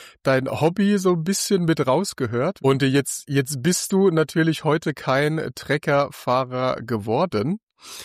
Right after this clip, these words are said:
Wie war's denn in deiner Schulzeit damals?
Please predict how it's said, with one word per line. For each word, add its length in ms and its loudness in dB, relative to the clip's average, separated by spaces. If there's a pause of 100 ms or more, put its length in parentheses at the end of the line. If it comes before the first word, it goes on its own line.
(440)
Wie 220 -2
war's 280 0
denn 240 0
in 380 -2
deiner 360 -2
Schulzeit 760 -4
damals? 640 -4